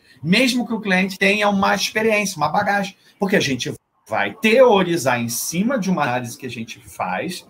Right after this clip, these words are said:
de acordo com o modelo de negócio desse cliente, a pesquisa que a gente fez no concorrente, a gente vai teorizar uma proposta. E a gente vai colher, é, as reações desse público. Então, medir,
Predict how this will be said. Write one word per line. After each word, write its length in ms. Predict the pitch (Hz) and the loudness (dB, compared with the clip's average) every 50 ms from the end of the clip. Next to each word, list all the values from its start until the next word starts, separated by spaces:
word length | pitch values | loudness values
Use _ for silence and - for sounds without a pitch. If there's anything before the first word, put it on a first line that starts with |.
| - - - - | -20 -20 -18 -8
de 100 | - 143 | -4 -2
acordo 460 | 127 - - - 131 127 127 - - | -2 -2 0 0 0 0 0 -2 -8
com 140 | - - 113 | -10 -10 -6
o 40 | 113 | -4
modelo 340 | 113 110 104 110 113 - | -2 -2 -2 -2 -4 -8
de 100 | 98 95 | -8 -10
negócio 420 | 95 92 101 110 117 131 127 - - | -12 -8 -4 -2 -2 -2 -2 -4 -10
desse 200 | 104 - - - | -12 -14 -14 -14
cliente, 500 | - 95 101 123 143 151 156 151 - 143 | -14 -10 -6 -6 -4 -4 -4 -6 -4 -6
a 60 | 120 | -6
pesquisa 400 | - 117 117 - - 156 147 151 | -6 -6 -12 -10 -10 -10 -12 -12
que 100 | - 123 | -12 -10
a 40 | 123 | -10
gente 180 | 120 117 - | -10 -10 -10
fez 220 | - 113 104 - - | -12 -16 -16 -18 -18
no 100 | - 196 | -20 -20
concorrente, 600 | - - - - 175 160 - 98 127 151 175 - - _ - - - - | -20 -20 -20 -16 -16 -14 -10 -8 -8 -8 -10 -12 -16 _ -20 -20 -18 -12
a 80 | - | -10
gente 220 | - 131 135 135 - | -8 -8 -8 -8 -2
vai 200 | - - 147 147 | 0 0 0 -2
teorizar 800 | - - - 190 202 226 233 233 226 220 185 143 139 139 147 160 | -4 -2 2 4 4 4 6 4 2 2 0 0 0 0 0 2
uma 140 | 165 175 - | 2 0 0
proposta. 600 | 180 190 190 190 123 104 92 92 - - - _ _ - - - - _ _ _ | 0 -2 -2 -2 -2 -4 -4 -6 -10 -16 -18 _ _ -20 -20 -20 -20 _ _ _
E 80 | - 339 | 0 0
a 60 | 233 | 0
gente 200 | 156 139 135 131 | 0 0 0 2
vai 140 | 156 165 220 | 2 2 4
colher, 480 | 214 240 233 185 185 214 240 254 254 - _ _ _ _ _ _ _ _ _ _ _ _ - | 6 4 6 6 6 4 4 2 -2 -6 _ _ _ _ _ _ _ _ _ _ _ _ -2
é, 300 | 147 139 131 127 131 - 135 135 127 | 0 2 2 2 0 -2 -4 -4 0
as 180 | 143 139 120 120 | 0 0 0 2
reações 580 | 120 151 180 220 220 - 214 220 247 220 131 | 2 4 4 4 4 2 2 0 0 0 -4
desse 240 | 123 131 123 - - | -6 -6 -8 -8 -12
público. 340 | - 104 92 - _ - - - - _ _ _ _ _ - - - | -14 -16 -16 -16 _ -20 -20 -20 -20 _ _ _ _ _ -20 -14 -10
Então, 580 | 135 123 - - 165 185 226 277 254 147 120 - _ _ _ _ _ _ _ _ _ _ _ _ _ _ _ - | -10 -8 -2 2 4 6 6 6 4 2 0 -4 _ _ _ _ _ _ _ _ _ _ _ _ _ _ _ -4
medir, 920 | 139 156 214 247 220 160 - - - - 160 214 285 285 - - - - | 2 4 4 4 2 0 -4 -4 -2 2 4 4 4 2 0 -4 -8 -16